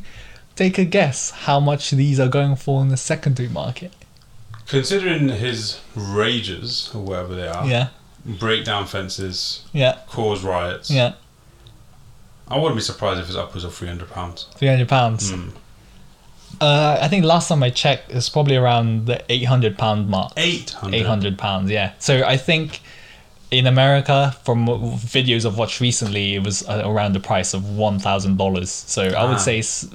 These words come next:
Speaker 1: somewhere a-, along those lines. Um,
Speaker 2: He rages there. They make
Speaker 1: Yeah.
Speaker 2: me rage, bro.
Speaker 1: Yeah.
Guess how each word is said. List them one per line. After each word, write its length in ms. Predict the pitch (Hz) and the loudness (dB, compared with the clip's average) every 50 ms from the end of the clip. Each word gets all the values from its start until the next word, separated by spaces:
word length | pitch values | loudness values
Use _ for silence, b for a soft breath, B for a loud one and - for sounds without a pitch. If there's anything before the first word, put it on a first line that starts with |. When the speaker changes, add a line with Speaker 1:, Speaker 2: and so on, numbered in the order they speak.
| - - | -14 -10
Speaker 1:
somewhere 400 | - - - - 226 175 120 113 | -6 -2 0 2 2 4 4 4
a-, 260 | 110 110 110 107 - 110 | 4 4 4 2 2 2
along 220 | 113 110 110 110 | 2 2 2 2
those 200 | 107 104 104 110 | 2 2 0 0
lines. 500 | 110 104 104 107 104 104 - - - - _ B B B B B B B B - | 0 0 0 0 -2 -4 -6 -8 -10 -14 _ B B B B B B B B 2
Um, 500 | 120 113 113 110 110 107 107 107 107 101 - - - - - - | 4 6 6 6 4 4 2 0 -2 -4 -8 -12 -16 -18 -20 -14
Speaker 2:
He 140 | - 117 113 | -10 -8 -6
rages 520 | 104 101 104 107 113 110 107 101 92 92 95 | -4 -4 -2 -2 -2 -4 -6 -8 -8 -8 -8
there. 200 | 95 98 98 101 | -6 -6 -6 -6
They 80 | 107 107 | -4 -4
make 160 | 110 - 123 | -2 0 0
Speaker 1:
Yeah. 220 | 120 110 107 107 | 2 2 2 2
Speaker 2:
me 60 | 95 | 2
rage, 480 | 104 117 131 123 113 101 98 92 90 90 | 2 2 2 2 0 -2 -2 -4 -4 -6
bro. 160 | 92 95 107 | -6 -4 -2
Speaker 1:
Yeah. 260 | 131 120 117 113 107 | 0 0 0 0 -2